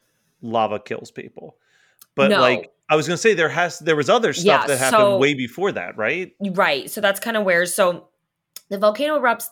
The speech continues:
Speaker 2: and the first thing that happens is big, you know, smoke and cloud. That's kinda when everyone realizes something's going off. Obviously, the ground's gonna be shaking a bit, and everyone's like, "What the hell?" And then, um, there's a, you know, a lot of accounts. I think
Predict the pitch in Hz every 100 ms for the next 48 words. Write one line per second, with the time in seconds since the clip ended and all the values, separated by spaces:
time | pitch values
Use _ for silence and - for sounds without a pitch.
0 | _ 208 185 - _ 180 190 - 233 226
1 | 185 180 175 156 151 160 147 165 139 -
2 | - 165 156 147 165 151 147 - 233 196
3 | 165 160 147 143 143 139 139 131 135 127
4 | 127 123 117 98 - 202 220 214 180 147
5 | 139 139 127 120 135 131 135 127 104 113
6 | 110 120 107 120 113 123 127 127 - -
7 | - _ - 175 156 147 147 139 _ _
8 | _ - 180 156 147 135 - 175 165 156
9 | - - 175 147 156 156 160 156 151 -
10 | - 214 214